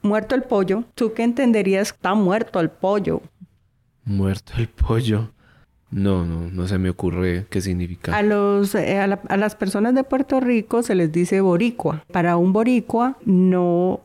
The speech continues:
Speaker 1: dicen, "Listo, terminado", sino, "Muerto el pollo".
Speaker 2: Ah, entonces es lo mismo como decimos acá en Colombia, "Listo el pollo".
Speaker 1: Listo el pollo, sí.
Speaker 2: Ah,
Speaker 1: Pero
Speaker 2: pero
Speaker 1: para
Speaker 2: ya
Speaker 1: ellos
Speaker 2: es
Speaker 1: es muerto.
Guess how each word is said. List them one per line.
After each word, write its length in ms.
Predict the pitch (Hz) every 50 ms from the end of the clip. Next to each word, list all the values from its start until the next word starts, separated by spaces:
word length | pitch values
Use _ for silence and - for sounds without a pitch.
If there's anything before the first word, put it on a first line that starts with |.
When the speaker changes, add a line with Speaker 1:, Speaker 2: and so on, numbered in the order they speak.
| - -
Speaker 1:
dicen, 640 | 196 180 - 208 202 190 196 202 196 202 202 202 - - _
"Listo, 680 | - 196 226 277 285 - - - 214 175 147 156 - - _ _
terminado", 800 | - 202 190 175 185 185 185 190 196 196 180 160 143 143 - - _ _
sino, 560 | - - - 180 170 165 156 151 - - - _ _ _ _ _ _ _ _ _
"Muerto 420 | 165 156 156 156 160 165 - 247
el 80 | 240 240
pollo". 420 | 247 240 214 196 165 180 190 208 - _ _
Speaker 2:
Ah, 640 | - 143 165 180 190 196 196 196 196 196 190 190 175 156
entonces 440 | 139 127 - 123 117 131 135 - 147
es 100 | 143 139
lo 160 | 139 139 143
mismo 380 | 143 139 139 131 131 139 139 139
como 240 | - 120 104 104
decimos 420 | 107 107 107 113 104 107 120 131 131
acá 180 | 127 117 - 110
en 80 | 98 95
Colombia, 400 | - 113 131 143 127 104 101 98
"Listo 340 | 98 101 107 101 - - 123
el 100 | 120 120
pollo". 400 | - 131 127 120 101 98 92 92 - _
Speaker 1:
Listo 500 | - 196 190 196 190 180 - - - 185
el 100 | 190 185
pollo, 460 | - 220 226 277 220 180 208 190 190
sí. 400 | 185 - 185 170 180 180 175 165 - _ _ _ _
Speaker 2:
Ah, 340 | - 90 90 98 110 123 139 160
Speaker 1:
Pero 180 | 151 156 147
Speaker 2:
pero 160 | - 202 -
Speaker 1:
para 100 | - -
Speaker 2:
ya 100 | 104 95 -
Speaker 1:
ellos 160 | - - -
Speaker 2:
es 80 | 233 214
Speaker 1:
es 80 | 202
muerto. 440 | 196 226 240 233 175 - - 208 -